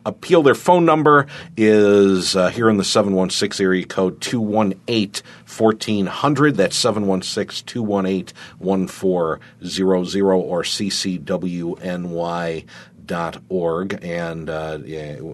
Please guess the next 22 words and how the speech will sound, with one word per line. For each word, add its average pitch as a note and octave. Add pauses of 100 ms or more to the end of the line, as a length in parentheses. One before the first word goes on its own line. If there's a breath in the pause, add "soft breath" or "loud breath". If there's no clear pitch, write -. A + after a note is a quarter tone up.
um, D#2
yeah, D#2+
Michelle F2
Latham, F#2
Chief, -
Catholic F#2
Charities F2+
Chief -
Operating F#2+
Officer, F#2 (260 loud breath)
and F2+
Megan F#2
Lestracco F#2
joins E2+
us D#2+
from E2
Encompass D#2+
Children's E2
Health G2+
Home. F2 (320 loud breath)
So, B2+
uh, B2+